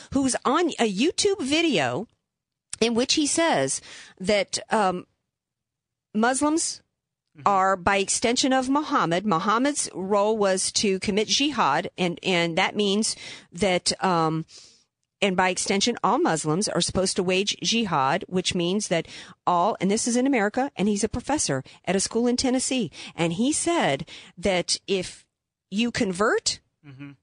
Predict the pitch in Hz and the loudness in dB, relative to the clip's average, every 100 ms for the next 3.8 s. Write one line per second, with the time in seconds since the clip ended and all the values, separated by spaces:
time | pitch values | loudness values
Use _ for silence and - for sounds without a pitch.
0 | - 208 214 208 220 262 294 320 277 262 | -2 0 0 0 2 2 2 0 0 0
1 | 277 - 247 226 220 214 208 196 202 247 | 0 -2 -2 0 2 2 0 0 0 0
2 | - 320 302 196 - 107 - - - 220 | -2 0 0 -2 -4 -8 -10 -16 -18 -4
3 | 208 208 - 214 196 208 311 415 | 0 0 0 -2 2 2 2 -2